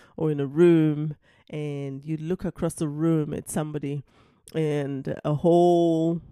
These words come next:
communication episode can happen between two people across the room just using the eyes without them having to say anything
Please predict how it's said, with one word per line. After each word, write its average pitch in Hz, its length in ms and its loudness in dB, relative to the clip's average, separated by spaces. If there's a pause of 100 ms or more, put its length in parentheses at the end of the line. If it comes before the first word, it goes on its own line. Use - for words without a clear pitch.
(400)
communication 175 1160 0 (960)
episode 175 540 0
can 165 200 0
happen 160 440 -2
between 165 320 -4
two 165 140 -4
people 156 280 -6
across 151 300 -6
the 147 120 -2
room 147 220 -2
just - 240 -6
using 151 300 -2
the 147 160 -8
eyes 147 400 -4
without 151 380 -2
them 147 300 -2 (460)
having 180 300 0
to 165 100 -4
say 156 340 -2
anything 147 500 -6